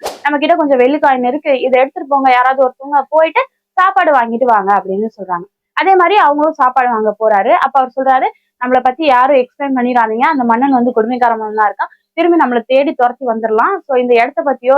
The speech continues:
நம்மளை பத்தியோ யார்கிட்டயும் சொல்லாதீங்க" அப்படின்னு சொல்லி விடுறாங்க. இவரும் போய் அந்த வெள்ளி காயினை கடையில கொடுக்குறாரு. கடையில கொடுத்தா அங்க இருக்கவங்க எல்லாம் ஆச்சரியமா பாக்குறாங்க. "நீங்க எந்த காலத்துல இருந்தீங்க, எந்த காயினை வந்து கொடுக்குறீங்க, இதெல்லாம் வந்து இப்ப யூஸ் பண்ணது இல்ல,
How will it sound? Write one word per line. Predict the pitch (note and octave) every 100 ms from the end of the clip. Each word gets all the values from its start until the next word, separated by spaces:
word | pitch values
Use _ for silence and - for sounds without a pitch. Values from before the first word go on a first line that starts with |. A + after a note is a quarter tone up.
| C#4
நம்மளை | A#3+ A#3+
பத்தியோ | A#3 C4
யார்கிட்டயும் | C4+ A3 A#3 A#3+ A3
சொல்லாதீங்க" | A#3 A3+ G#3+
அப்படின்னு | G3+ G3 C4+
சொல்லி | C#4 B3
விடுறாங்க. | G#3 E3+ E3 - - - _ _ _ -
இவரும் | E4+ F#4+ F#4+
போய் | D#4+ C#4 D4
அந்த | G4 D#4
வெள்ளி | C4 C#4 D4+
காயினை | C4 A#3+ A#3 A3+
கடையில | G#3 A#3 A#3+
கொடுக்குறாரு. | A#3 A#3 G3 G3+ E4 -
கடையில | B3+ E4 D#4
கொடுத்தா | C4 B3 D#4
அங்க | B3 A3
இருக்கவங்க | - D4 C4+
எல்லாம் | C#4 B3+
ஆச்சரியமா | B3+ C4 C4 A#3+
பாக்குறாங்க. | A3 F3+ F3 _ _ _ _ _
"நீங்க | D4 D4+
எந்த | D#4+ A4+
காலத்துல | E4+ C#4+ - C4
இருந்தீங்க, | A3+ A3 G#3 A3 A3
எந்த | A#3 F#4+ F#4+
காயினை | C4 C#4+
வந்து | C4 A#3+ B3
கொடுக்குறீங்க, | A#3 A3 G3+ G#3+
இதெல்லாம் | A3 D4+
வந்து | C#4 C4+
இப்ப | - C4
யூஸ் | C#4 _
பண்ணது | A3+ G#3+
இல்ல, | G3+